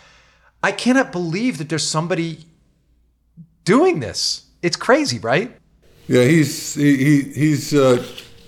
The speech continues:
Speaker 2: the last person that did that was Babe Ruth. That, that could
Speaker 1: Yeah.
Speaker 2: do those, those kind of things. It's unbelievable.
Speaker 1: Yeah, it's, it, it's, it's mind-boggling. Well, um,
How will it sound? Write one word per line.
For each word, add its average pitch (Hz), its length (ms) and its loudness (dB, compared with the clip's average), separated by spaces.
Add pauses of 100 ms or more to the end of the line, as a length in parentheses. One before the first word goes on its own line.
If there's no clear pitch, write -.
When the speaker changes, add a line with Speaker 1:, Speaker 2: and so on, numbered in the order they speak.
Speaker 2:
the 123 100 -2
last 151 300 4
person 147 300 2
that 117 140 2
did 131 160 2
that 110 160 2
was 104 160 -4
Babe 107 260 0
Ruth. - 380 -4 (720)
That, - 320 -8
that 107 180 0
could 156 100 -4
Speaker 1:
Yeah. 349 220 2 (200)
Speaker 2:
do 123 160 2
those, 107 380 0
those 107 260 -6
kind 104 280 -4
of 90 80 -4
things. 82 360 -4
It's - 640 -10 (320)
unbelievable. 92 840 -2
Speaker 1:
Yeah, 123 140 -4
it's, 98 140 -8
it, - 320 -18
it's, 123 200 -14
it's - 180 -16
mind-boggling. 117 460 -2
Well, 147 340 0 (560)
um, 143 320 0